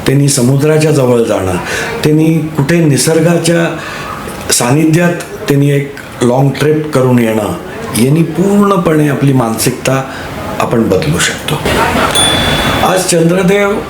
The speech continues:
हा एक रॉयल प्लॅनेट आहे. आज चंद्र आणि सूर्य हे राजा राणी आहेत, तर यांच्याशिवाय कुंडलीत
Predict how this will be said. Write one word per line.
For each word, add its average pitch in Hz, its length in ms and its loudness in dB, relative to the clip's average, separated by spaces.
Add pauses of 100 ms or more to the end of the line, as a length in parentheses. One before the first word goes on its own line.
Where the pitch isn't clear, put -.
(1500)
हा 156 200 0
एक 156 180 0
रॉयल 139 280 2
प्लॅनेट 101 420 -2
आहे. - 260 -6 (880)
आज 104 280 -2 (1500)
चंद्र 135 260 2
आणि 147 220 2
सूर्य 113 460 0
हे 104 120 0
राजा 101 300 0
राणी 110 320 0
आहेत, 98 140 -2 (880)
तर 196 180 0 (420)
यांच्याशिवाय 156 720 2
कुंडलीत 135 720 2